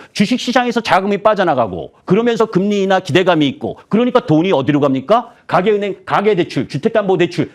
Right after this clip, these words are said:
전부 다 모아서, 그죠? 부동산으로 가고 있으니까.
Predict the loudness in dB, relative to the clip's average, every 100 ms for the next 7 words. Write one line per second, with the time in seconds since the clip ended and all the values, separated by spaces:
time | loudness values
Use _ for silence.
0 | 0 0 2 2 4 4 4 0 -4 -4
1 | 0 2 0 -4 2 2 2 -2 0 0
2 | -2 -6 -8 -10 -10 -10